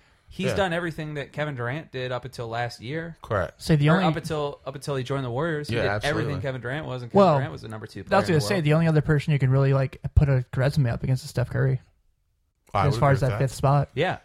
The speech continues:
Speaker 1: and he's gonna have a second M V P.
Speaker 3: Mm-hmm.
Speaker 1: I think, like, let's just
Speaker 3: No, right now, I'm
Speaker 1: let's
Speaker 3: with
Speaker 1: just,
Speaker 3: you.
Speaker 1: let's play it out, right? Let's pretend for a moment that he
Speaker 2: Mm-hmm.
Speaker 1: gets a second M V P.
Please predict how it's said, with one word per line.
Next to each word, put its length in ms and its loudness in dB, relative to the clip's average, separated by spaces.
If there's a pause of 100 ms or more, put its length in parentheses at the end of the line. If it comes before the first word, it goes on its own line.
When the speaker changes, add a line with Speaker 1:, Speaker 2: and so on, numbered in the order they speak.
Speaker 1:
and 120 -4
he's 140 -4
gonna 160 -4
have 160 -4
a 40 -8
second 360 -8 (140)
M 120 -8
V 80 -10
P. 280 -8 (360)
Speaker 3:
Mm-hmm. 220 4 (580)
Speaker 1:
I 120 2
think, 280 -8
like, 380 -4
let's 180 -4
just 140 6
Speaker 3:
No, 100 12
right 220 6
now, 200 4
I'm 80 8
Speaker 1:
let's 120 4
Speaker 3:
with 140 8
Speaker 1:
just, 60 -2
Speaker 3:
you. 100 2
Speaker 1:
let's 160 2
play 240 0
it 40 0
out, 220 -2
right? 180 -2
Let's 160 -4
pretend 480 -8
for 140 -12
a 60 -10
moment 300 -10
that 100 -4
he 80 -2
Speaker 2:
Mm-hmm. 100 -2
Speaker 1:
gets 160 -4
a 60 -14
second 320 -6
M 80 -8
V 80 -12
P. 280 -14